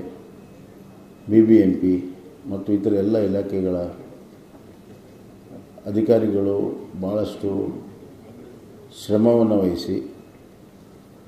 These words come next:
ಶ್ರದ್ಧೆಯಿಂದ ಆ ಕೆಲಸವನ್ನು ಪೂರ್ಣಗೊಳಿಸಿದ್ದಾರೆ. ಯಾವುದೇ ರೀತಿಯ ಸಣ್ಣ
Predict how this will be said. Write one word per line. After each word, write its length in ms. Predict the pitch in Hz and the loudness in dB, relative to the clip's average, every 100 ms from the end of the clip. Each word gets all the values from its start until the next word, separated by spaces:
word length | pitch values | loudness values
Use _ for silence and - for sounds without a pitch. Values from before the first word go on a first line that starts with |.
| - - - - - - - - | -20 -20 -20 -20 -20 -20 -20 -20
ಶ್ರದ್ಧೆಯಿಂದ 640 | - 107 104 123 120 104 107 104 | -2 0 2 4 4 4 2 -2
ಆ 40 | 98 | -2
ಕೆಲಸವನ್ನು 560 | 101 92 101 95 95 95 92 92 - - - - - - - | -2 -4 -2 -4 -2 -4 -6 -8 -16 -20 -20 -20 -20 -20 -10
ಪೂರ್ಣಗೊಳಿಸಿದ್ದಾರೆ. 760 | 104 101 95 90 85 82 80 85 - - - - - - - - - - - - - - - - - 92 | -2 0 0 -2 -4 -8 -10 -12 -14 -20 -20 -20 -20 -20 -20 -20 -20 -20 -20 -20 -20 -20 -20 -20 -14 -4
ಯಾವುದೇ 280 | 101 101 104 | 0 2 2
ರೀತಿಯ 320 | 98 95 101 98 95 85 - - - - - | 0 0 0 2 0 -2 -10 -18 -20 -20 -10
ಸಣ್ಣ 180 | 98 | -4